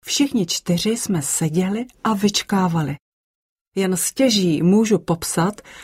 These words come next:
čemu jsme byli vystaveni tentokrát. „Ó, bože,“ buch.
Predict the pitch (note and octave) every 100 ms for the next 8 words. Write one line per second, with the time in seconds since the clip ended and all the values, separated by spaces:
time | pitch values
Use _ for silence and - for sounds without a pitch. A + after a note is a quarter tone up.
0 | - - - F#3+ B3+ C4+ - F#3+ F3 A#3
1 | E3+ E3+ - G#3+ G3+ G#3 G#3 G#3 G#3 _
2 | F3 E3+ F3+ F3 E3 C3+ E3 - - _
3 | _ _ _ _ _ _ _ _ _ _
4 | _ _ _ _ B3+ C4+ C#4 C4 B3 G#3
5 | - G#3+ G3 - F3+ D3 - _ _ D#3
6 | C#3+ - -